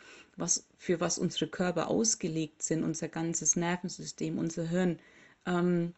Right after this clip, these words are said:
zu was das eigentlich in der Lage wäre. Und wann Reifung tatsächlich,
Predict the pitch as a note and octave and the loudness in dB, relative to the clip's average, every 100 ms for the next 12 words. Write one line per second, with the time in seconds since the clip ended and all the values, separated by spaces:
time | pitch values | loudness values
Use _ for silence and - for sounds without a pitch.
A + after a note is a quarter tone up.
0 | _ _ _ _ _ _ _ _ _ _ | _ _ _ _ _ _ _ _ _ _
1 | _ _ _ _ _ _ _ _ _ - | _ _ _ _ _ _ _ _ _ -4
2 | F#3 F3 F3 - F3 - F3+ F3 F#3 F3+ | 0 0 -2 -4 -8 -2 0 2 2 -2
3 | - F3 F3 F3 F3+ E3+ D#3 D#3 - F3+ | -4 -2 0 2 0 0 0 -2 -2 -6
4 | E3+ _ _ _ _ _ _ _ _ _ | -10 _ _ _ _ _ _ _ _ _
5 | _ _ _ _ _ _ _ _ _ _ | _ _ _ _ _ _ _ _ _ _
6 | _ - F#3 D3+ D#3+ E3 G3 G#3 F#3+ D3+ | _ -2 0 2 4 6 4 4 0 2
7 | D#3 G3 - F#3+ F3 D#3 - - F3+ F#3 | 2 2 2 -2 -2 -6 -4 -2 0 0
8 | F3 - | -4 -4